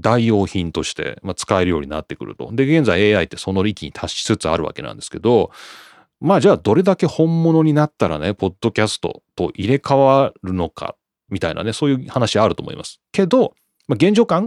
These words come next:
えると、まあ、ポッドキャストは、まあ、山のようにあるので、えー、そこを、しかもそこにね、人と人とのつながりを感じながら聞いているリスナーさんがたくさんいる、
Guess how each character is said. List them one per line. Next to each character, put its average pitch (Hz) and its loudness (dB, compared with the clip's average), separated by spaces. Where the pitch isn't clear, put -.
え 214 0
る - -6
と、 80 -6
ま 113 -2
あ、 - 0
ポ 135 2
ッ - 6
ド 175 0
キ 208 -2
ャ 208 2
ス - -8
ト 101 -4
は、 101 -4
ま 98 -4
あ、 - 0
山 107 4
の 151 4
よ 180 4
う 143 2
に 90 0
あ 98 2
る 101 -2
の 76 -12
で、 80 -6
え 92 0
ー、 - -4
そ - -6
こ 170 4
を、 - -4
し - -12
か 160 2
も 95 0
そ 123 -2
こ 160 0
に 151 2
ね、 185 -2
人 185 0
と 180 2
人 170 -2
と 175 0
の 127 2
つ - -4
な 113 2
が 120 2
り 120 0
を 123 -2
感 127 -6
じ 123 -6
な 131 -4
が 123 0
ら 127 0
聞 - -4
い 110 -4
て - -2
い 113 2
る 113 0
リ 98 -2
ス - -6
ナ 117 4
ー - 2
さ 113 0
ん - -4
が 110 -2
た - -8
く - -10
さ - 0
ん 113 -2
い 104 -2
る、 127 -2